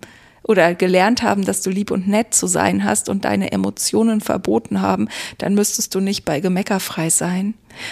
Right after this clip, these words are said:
weil dann würdest du mit deinen Emotionen einfach handeln können, ohne wütend zu werden, ohne zu eskalieren, ohne auszuflippen. Aber du hättest einfach einen normalen,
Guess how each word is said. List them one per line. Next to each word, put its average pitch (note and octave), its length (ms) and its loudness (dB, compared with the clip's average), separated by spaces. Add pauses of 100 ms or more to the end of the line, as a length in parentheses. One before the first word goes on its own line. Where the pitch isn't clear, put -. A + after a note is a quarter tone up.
(140)
weil F#3 300 6
dann F3 240 2
würdest F#3 320 2
du F3+ 80 2
mit F#3+ 240 0
deinen E3+ 240 2
Emotionen F3+ 760 0
einfach F#3 540 -2
handeln A3 420 0
können, E3+ 500 -2
ohne G3 400 2
wütend G3+ 380 -2
zu - 180 -2
werden, G3+ 400 -2
ohne F#3+ 380 0 (320)
zu - 180 0
eskalieren, G3 720 -2
ohne F#3+ 380 -2
auszuflippen. G3 880 -2 (400)
Aber G3 420 0 (100)
du - 100 -16 (100)
hättest - 360 0
einfach F#3 360 0
einen F#3+ 100 2
normalen, F3 760 2